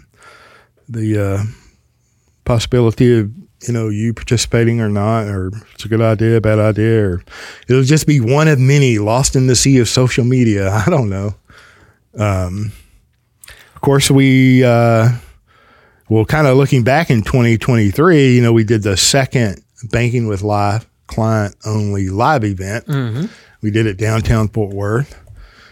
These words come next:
Speaker 1: And so we're gonna do another one. Um, don't have all the details, but it'll be in October. And I say client only, we kinda talked about that client
Speaker 2: Yeah.
Speaker 1: only. Well, last year we allowed clients to bring a guest.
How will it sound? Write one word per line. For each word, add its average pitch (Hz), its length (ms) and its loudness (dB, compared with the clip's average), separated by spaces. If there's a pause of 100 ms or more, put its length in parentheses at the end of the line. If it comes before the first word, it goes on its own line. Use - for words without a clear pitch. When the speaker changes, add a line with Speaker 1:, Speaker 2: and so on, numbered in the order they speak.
(140)
Speaker 1:
And 101 120 -6
so 120 140 -2
we're 117 160 2
gonna 127 220 2
do 127 160 4
another 123 360 2
one. 170 240 2 (800)
Um, 101 600 -8 (800)
don't 117 180 2
have 127 180 4
all 123 180 2
the 127 80 2
details, 123 720 0
but 104 220 -4
it'll 110 220 -4
be 113 260 -2
in 113 120 -4
October. 117 800 -4 (880)
And 107 120 -2
I 117 80 2
say 156 180 2
client 151 300 0
only, 139 220 2
we 131 160 4
kinda 127 240 0
talked 123 260 -2
about 104 280 -2
that 104 160 -2
client 110 300 0
Speaker 2:
Yeah. 107 100 0
Speaker 1:
only. 104 160 -2
Well, 120 480 2
last 139 440 0
year 123 180 4
we 117 140 2
allowed 107 580 0
clients 104 500 -2
to 95 80 -10
bring 98 180 -4
a 90 80 -8
guest. - 480 -12